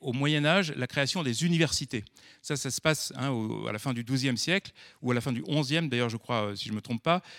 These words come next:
La plupart des grandes universités, c'est vers douze cents, mais en tout cas, la première, c'est Bologne, hein. On dit que ça a été créé, les universités, elles ont été créées à Bologne. Alors, je, j'ai, j'ai perdu la date, mais je crois qu'on doit être vers, vers mille quatre-vingts, quelque chose comme ça. On doit être juste avant onze cents. En tout cas,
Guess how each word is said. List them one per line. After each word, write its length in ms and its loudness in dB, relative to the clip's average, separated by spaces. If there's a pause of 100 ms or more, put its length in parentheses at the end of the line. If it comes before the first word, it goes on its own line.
(140)
La 100 4
plupart 300 6
des 80 4
grandes 180 4
universités, 420 4
c'est 140 2
vers 200 6
douze 240 2
cents, 260 4
mais 100 2
en 80 2
tout 120 -6
cas, 180 6 (240)
la 100 6
première, 420 10
c'est 180 4
Bologne, 540 8
hein. 120 0
On 100 2
dit 120 -2
que 60 -6
ça 60 -2
a 40 2
été 180 0
créé, 340 6 (300)
les 160 4
universités, 500 6
elles 140 6
ont 60 4
été 160 2
créées 180 4
à 80 6
Bologne. 380 8 (260)
Alors, 240 0
je, 160 -6
j'ai, 240 -4
j'ai 160 -4
perdu 200 -2
la 120 2
date, 260 0
mais 80 0
je 60 0
crois 140 0
qu'on 100 0
doit 160 4
être 60 -2
vers, 220 -2 (160)
vers 220 -2
mille 380 2
quatre-vingts, 480 2
quelque 140 0
chose 100 -2
comme 100 0
ça. 140 -4
On 40 -4
doit 120 -2
être 60 -4
juste 180 0
avant 220 2
onze 180 0
cents. 160 0 (360)
En 120 8
tout 100 8
cas, 220 10